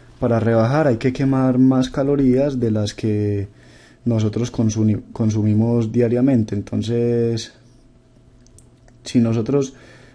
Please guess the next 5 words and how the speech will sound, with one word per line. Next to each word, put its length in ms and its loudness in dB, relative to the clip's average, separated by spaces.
consumimos, 680 2
digamos, 400 2
un 140 -2
promedio 440 2
de 440 4